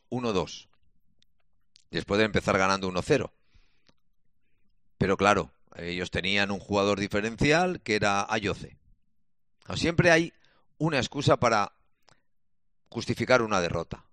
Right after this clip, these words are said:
Todos los partidos hay que disputarlos.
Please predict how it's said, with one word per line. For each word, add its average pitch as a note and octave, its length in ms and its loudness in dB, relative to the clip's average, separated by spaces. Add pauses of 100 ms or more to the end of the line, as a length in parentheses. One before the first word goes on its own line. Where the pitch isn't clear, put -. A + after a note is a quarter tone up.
(1200)
Todos F3 220 4
los D3+ 120 0
partidos A#2+ 720 -2 (1800)
hay G2 100 2
que G#2+ 100 4
disputarlos. - 760 -4